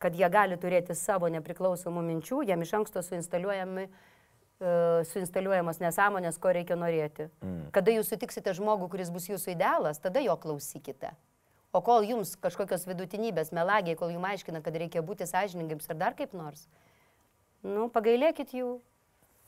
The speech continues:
Speaker 1: peržegnokit į nugarą ir viso gero.
Speaker 2: Nu, bet jis,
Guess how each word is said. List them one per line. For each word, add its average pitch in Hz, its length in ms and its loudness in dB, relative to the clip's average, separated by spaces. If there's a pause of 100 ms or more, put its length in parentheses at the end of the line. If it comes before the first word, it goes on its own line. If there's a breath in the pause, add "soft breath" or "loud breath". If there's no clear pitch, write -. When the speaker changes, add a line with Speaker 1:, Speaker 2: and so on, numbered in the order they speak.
(760)
Speaker 1:
peržegnokit 196 720 0
į 185 60 -8
nugarą 170 320 0
ir 160 80 -2
viso 165 200 -6
gero. 156 240 -8 (560)
Speaker 2:
Nu, 349 60 -4
bet 262 140 6
jis, 226 180 0